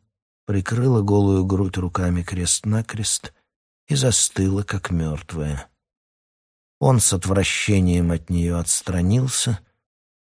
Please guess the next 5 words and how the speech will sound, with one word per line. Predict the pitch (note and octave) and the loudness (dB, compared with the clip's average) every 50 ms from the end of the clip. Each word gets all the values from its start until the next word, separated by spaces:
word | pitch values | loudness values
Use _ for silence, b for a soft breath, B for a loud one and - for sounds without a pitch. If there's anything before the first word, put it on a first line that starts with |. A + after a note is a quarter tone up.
| _ _ | _ _
поднялся | G2+ F#2+ F2+ F#2 F#2+ G2 F#2+ F2+ E2 - - F#2 | -2 0 2 4 4 4 4 2 2 0 0 0
с | - - | 0 -2
кровати, | - - E2 F2 E2+ E2+ F#2 A2+ A#2+ A2 - - G#2 - - _ _ _ _ _ _ _ _ _ _ _ _ - | -2 -2 -2 -2 0 2 2 0 0 -2 -4 -6 -6 -6 -8 _ _ _ _ _ _ _ _ _ _ _ _ -4
натянул | F#2 F2+ F2 - F2+ F2 F2+ F2 E2+ | -4 -4 -2 0 0 0 2 0 -2
штаны — | - - - - - - D#2+ E2 E2 E2+ F#2+ A2 A2 - - | -2 -6 -8 -6 -6 -4 -2 0 0 0 0 0 -2 -4 -8